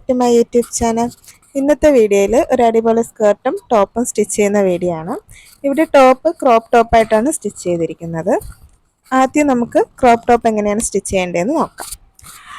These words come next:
ഇതിനായിട്ട് ഞാൻ ഇവിടെ ഒന്നര മീറ്റർ തുണിയാണ് എടുത്തിട്ടുള്ളത്. ആദ്യം നമുക്ക് അളവുകളെല്ലാം ലൈനിങ് തുണിയിൽ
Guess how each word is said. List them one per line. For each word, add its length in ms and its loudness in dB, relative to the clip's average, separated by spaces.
ഇതിനായിട്ട് 520 2
ഞാൻ 160 2
ഇവിടെ 220 4
ഒന്നര 320 2
മീറ്റർ 200 -4
തുണിയാണ് 420 0
എടുത്തിട്ടുള്ളത്. 640 -2
ആദ്യം 260 -2
നമുക്ക് 240 0
അളവുകളെല്ലാം 680 2
ലൈനിങ് 380 0
തുണിയിൽ 320 0